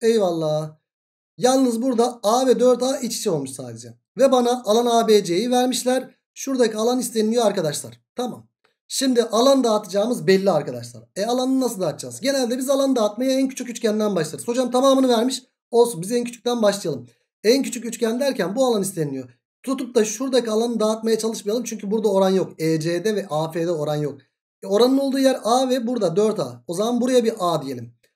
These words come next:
Arkadaşım A'da kalan A ise bak dikkat. A ve dört A oranlamasına bakıyorum. A'nın tepesi neresi? Bir yandan tepeye bakıyorduk değil mi? Burası.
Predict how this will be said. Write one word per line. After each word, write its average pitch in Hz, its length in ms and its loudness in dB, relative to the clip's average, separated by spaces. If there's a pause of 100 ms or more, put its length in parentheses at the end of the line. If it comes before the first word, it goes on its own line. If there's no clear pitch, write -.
(160)
Arkadaşım 185 560 -2
A'da 196 300 0
kalan 233 220 -2
A 233 160 2
ise 233 180 -2 (340)
bak 170 320 -4 (140)
dikkat. 156 420 0 (320)
A 220 300 0
ve 269 160 -2
dört 254 340 4
A 233 260 2
oranlamasına 220 540 2
bakıyorum. 156 380 -4 (260)
A'nın 240 440 2
tepesi 247 380 -2
neresi? 269 440 -2
Bir 208 60 -2
yandan 226 340 0
tepeye 202 360 0
bakıyorduk 156 340 -6
değil 123 120 -4
mi? 135 60 0
Burası. 175 320 0